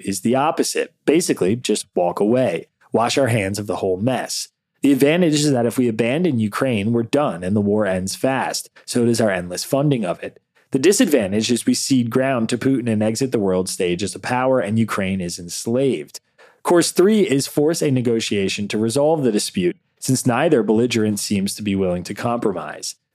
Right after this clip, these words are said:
That ends the war, but rewards Putin for his aggression. The fourth and final course of action is the least advantageous to us, and therefore, naturally, the one our politicians have embraced so far,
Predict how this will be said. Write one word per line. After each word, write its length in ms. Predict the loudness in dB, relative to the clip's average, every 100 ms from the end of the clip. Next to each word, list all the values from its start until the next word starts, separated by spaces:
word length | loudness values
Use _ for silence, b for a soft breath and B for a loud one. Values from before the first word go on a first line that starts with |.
| _ _
That 320 | 0 2 0 2
ends 260 | 2 2
the 80 | 2
war, 400 | 2 4 2 0
but 260 | 0 -2 2
rewards 600 | 2 4 4 2 0 0
Putin 360 | 0 2 -2
for 140 | -4 -2
his 160 | -2
aggression. 640 | -2 0 0 0 -2 -6 -12 _ _ _ _ -4
The 60 |
fourth 320 | 2 6 6
and 100 | 4
final 280 | 4 2 0
course 240 | 0 0 0
of 80 |
action 360 | 0 -2 -2 -2
is 120 | -2
the 100 | 0
least 340 | 0 2 0 0
advantageous 720 | -2 0 -2 0 0 0 -2
to 180 | -2 -2
us, 160 | -2 -2
and 260 | -2 -2
therefore, 460 | 0 0 0 0 2
naturally, 640 | 2 0 -2 0 2 0 -4 _ -2
the 80 |
one 180 | 0 2
our 140 | 0 0
politicians 640 | 2 2 0 -4 -4 -4
have 160 | -4
embraced 360 | -4 -4 -4 -4
so 160 | -6 -6
far, 540 | -4 0 0 -2 -8